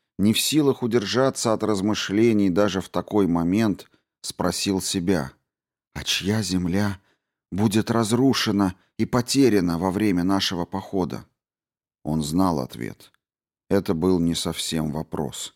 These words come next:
В душе новоявленного Герольда Вальеда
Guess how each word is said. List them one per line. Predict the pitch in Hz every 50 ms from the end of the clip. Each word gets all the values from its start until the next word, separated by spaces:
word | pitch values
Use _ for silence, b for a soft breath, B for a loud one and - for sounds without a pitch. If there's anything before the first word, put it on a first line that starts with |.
| _ _ _ _ _ _ _ _ _ -
В | 101 95 101
душе | 95 113 107 - - - 127 131
новоявленного | 123 120 117 113 113 110 104 101 120 123 120 113 113 113 107 110 107 104 104 104
Герольда | 98 95 104 101 101 110 120 117 107 92 98 95
Вальеда | 90 98 98 95 92 87 95 113 123 110 85 82 76 67